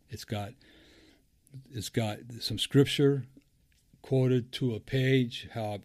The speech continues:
how, how a paragraph on a certain page matched that scripture. It's unbelievable. So there's only one higher power, and that's God. You do whatever you want. I'm not telling you what to choose. But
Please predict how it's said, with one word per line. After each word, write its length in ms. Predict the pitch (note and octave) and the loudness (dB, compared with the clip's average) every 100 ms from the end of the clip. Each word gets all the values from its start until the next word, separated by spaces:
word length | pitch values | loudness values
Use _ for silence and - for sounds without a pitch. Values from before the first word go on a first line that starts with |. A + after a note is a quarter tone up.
| - | -8
how, 220 | G#2+ G#2 | -8 -8
how 160 | G2 F#2+ | -8 -10
a 40 | |
paragraph 680 | - - C3 A#2 A#2+ A#2 A2 | -6 0 2 0 -4 -6 -10
on 80 | |
a 40 | G2 | -8
certain 360 | - B2+ A#2 | -4 -2 -4
page 320 | G#2+ A2+ A2 F#2+ | -6 -6 -6 -6
matched 380 | G2 G2+ G2+ | -6 -6 -8
that 120 | G2+ F#2+ | -10 -10
scripture. 320 | - G2+ G#2 | -10 -12 -12
It's 140 | - | -8
unbelievable. 680 | A2+ A#2 A#2+ G#2+ F#2+ E2+ - _ _ _ _ _ _ _ _ _ _ _ _ _ _ _ _ _ _ - | 0 2 2 0 -2 -10 -20 _ _ _ _ _ _ _ _ _ _ _ _ _ _ _ _ _ _ -18
So 140 | - | -14
there's 180 | F#2+ G2 | -8 2
only 220 | C3+ D3 | 4 6
one 340 | A#2 G#2+ C3+ D3 | 4 4 4 4
higher 320 | B2+ B2+ A2+ | 4 0 -2
power, 480 | - G#2 G2 E2+ G2 - - - - _ _ | -6 -14 -14 -16 -20 -18 -14 -14 -16 _ _
and 140 | G#2 G2 | -6 -4
that's 220 | G#2+ - | -4 -6
God. 200 | A2+ G2 | -4 0
You 200 | F#3 F#3 - - _ - | 0 -2 -10 -20 _ 2
do 140 | E3+ | 6
whatever 260 | F#3+ F3+ C#3 | 6 6 4
you 200 | D#3 C3 | 4 4
want. 260 | D#3 - G2 | 2 0 -4
I'm 100 | A2+ | 0
not 200 | C#3+ C3+ | 0 0
telling 220 | C3+ B2 | -2 0
you 80 | A2 | 0
what 180 | G#2+ - | -2 -8
to 80 | - | -6
choose. 500 | B2+ A#2 F#2+ - - _ _ _ _ _ _ _ _ _ _ _ _ _ - | -4 -4 -6 -20 -20 _ _ _ _ _ _ _ _ _ _ _ _ _ -6
But 220 | A2 G2+ | -4 -4